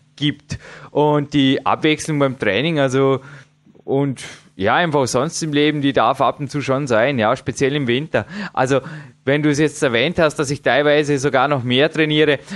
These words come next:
ja, also einzelne Einheiten sind schon weggefallen, also wie jetzt zum Beispiel das A-B-C-Training am Samstag, das wurde jetzt so ein Walk ersetzt, aber ansonsten hast du recht, es motiviert mich,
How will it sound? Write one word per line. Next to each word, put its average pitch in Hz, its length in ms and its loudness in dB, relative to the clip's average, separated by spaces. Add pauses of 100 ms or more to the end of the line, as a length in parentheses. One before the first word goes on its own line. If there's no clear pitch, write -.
(120)
ja, 120 200 4
also 139 180 2
einzelne 139 440 0
Einheiten 143 460 0
sind 143 200 -2
schon 143 180 0
weggefallen, 123 640 0
also 117 180 -2
wie 123 100 0
jetzt 131 160 -4
zum 127 100 -4
Beispiel 120 260 -2
das 113 100 2
A-B-C-Training 123 640 -2
am 120 100 -4
Samstag, 123 540 -2
das 120 260 -2
wurde 131 220 2
jetzt 123 160 -4
so 131 60 -2
ein 113 200 0
Walk 120 260 0
ersetzt, 135 500 -2 (360)
aber 131 680 4 (340)
ansonsten 156 960 0
hast 151 280 0
du 147 60 2
recht, 156 440 0
es 151 140 0
motiviert 156 540 0
mich, 175 320 0